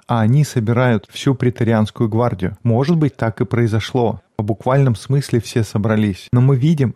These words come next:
эту картину, которую рисует Марк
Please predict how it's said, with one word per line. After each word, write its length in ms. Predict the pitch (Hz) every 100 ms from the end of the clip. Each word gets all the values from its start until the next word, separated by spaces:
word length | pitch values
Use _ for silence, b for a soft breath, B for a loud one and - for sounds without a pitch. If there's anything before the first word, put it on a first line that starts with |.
| _
эту 240 | - 123 120
картину, 600 | - 113 - 147 123 104
которую 460 | - 120 135 123 113
рисует 580 | 113 - 139 123 107 - -
Марк 440 | 123 117 - -